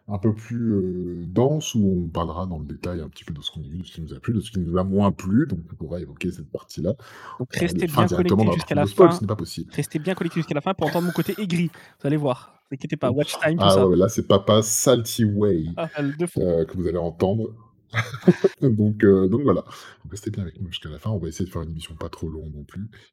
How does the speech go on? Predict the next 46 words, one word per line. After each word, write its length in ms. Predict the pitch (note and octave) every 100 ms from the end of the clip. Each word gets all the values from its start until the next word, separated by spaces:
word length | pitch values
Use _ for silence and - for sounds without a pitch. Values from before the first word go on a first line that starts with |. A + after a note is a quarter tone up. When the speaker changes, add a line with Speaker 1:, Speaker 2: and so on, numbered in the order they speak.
| _
Speaker 1:
histoire, 400 | - - F#2+ D#2+
euh, 160 | C#2+ C#2
que 300 | D#2 C#2+ C2+
ce 160 | C2+ -
soit 200 | - F2+
agréable 340 | E2 G2 G#2+
pour 180 | - -
tout 100 | -
le 80 | D2+
monde. 260 | C2 - - _ - - - - _ -
Euh, 300 | G2+ G2+ G2
bah, 640 | F#2+ F#2 F2+ F2+ E2+ A#2
déjà, 240 | C#3 E3+ F#4
qu'est-ce 140 | - D#4
que 40 |
t'as 100 | F4+
pensé 300 | - - D4
du, 380 | F#3 D#3+ D3+ D3
qu'est-ce 140 | - G#3+
que 60 |
t'as 80 | D#4
pensé 140 | - E3
du 100 | C3+
film, 180 | -
déjà ? 260 | E2+ D2 C#2+ G2 F#2+
On 140 | - G#2+
va 80 | B2
commencer 380 | C3+ C#3 -
par 100 | -
ça. 300 | - - C#3+ - _
Comme 140 | _ G#2+
ça, 140 | A#2
au 40 | A#2
moins, 140 | A#2
on, 380 | B2 G2+ F2 E2+
on 20 |
Speaker 2:
Alors, 260 | G#2+ C3 F2+
Speaker 1:
voit 160 | F2+ A#2
un 60 |
petit 160 | A2+ -
peu 100 | D#3
ce 20 |
Speaker 2:
mettons 260 | B3+ D4 C#4+
de 100 | G#3+
Speaker 1:
que 40 |
Speaker 2:
côté 500 | E3+ E3 G3+ A3 A#3